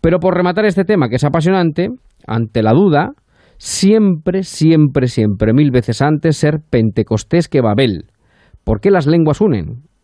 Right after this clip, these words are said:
y jamás separan? Quienes no lo tienen claro,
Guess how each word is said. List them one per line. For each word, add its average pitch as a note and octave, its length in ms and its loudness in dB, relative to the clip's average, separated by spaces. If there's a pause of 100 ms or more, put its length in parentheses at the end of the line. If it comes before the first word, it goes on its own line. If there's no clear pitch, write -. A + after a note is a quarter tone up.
y A#2 120 -2
jamás A2 340 -2
separan? G2 640 -2 (840)
Quienes C#3+ 440 0
no D3+ 120 2
lo G3 120 2
tienen D#3 280 0
claro, B2 460 0